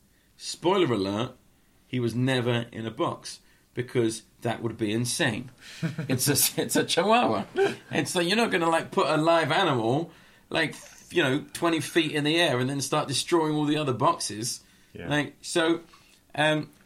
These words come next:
Speaker 1: but we remade the trick for America's Got Talent, and it ended up looking much better than it ever did. And in fact, it became almost too convincing, so it really looked like the dog was in the box.
Speaker 2: Yeah,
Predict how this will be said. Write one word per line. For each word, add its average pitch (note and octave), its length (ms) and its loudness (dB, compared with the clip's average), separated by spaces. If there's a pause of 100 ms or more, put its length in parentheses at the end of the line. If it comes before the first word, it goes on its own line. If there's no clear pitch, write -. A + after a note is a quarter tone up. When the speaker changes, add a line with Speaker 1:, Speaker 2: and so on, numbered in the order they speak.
Speaker 1:
but F#3+ 360 0 (140)
we D#3 180 -2
remade F3+ 480 -2
the D3 80 -4
trick - 320 -6
for A#2 240 -2
America's A2+ 420 -4
Got B2 140 -12
Talent, A2 360 -8
and C3+ 100 -4
it - 40 -4
ended E3 240 -4
up D#3+ 100 -4
looking C#3 300 -4
much D3 300 -2
better D3 280 -2
than A#2 160 -2
it A#2 80 -2
ever A#2+ 180 0
did. G#2+ 320 -2 (600)
And C#3+ 140 0
in C3+ 60 -2
fact, - 380 -2
it - 320 -8
became C3+ 320 -2
almost C#3 320 0
too G3 140 0
convincing, G#2+ 640 -4 (260)
so C#3+ 220 -4
it C3+ 120 -2
really C#3 420 4
looked B2 260 0
like - 140 -6
the A#2+ 80 -2
dog A#2 220 0
was A2+ 180 0
in G#2+ 80 -2
the G#2+ 60 -4
box. G#2 360 -6
Speaker 2:
Yeah, A#2 280 2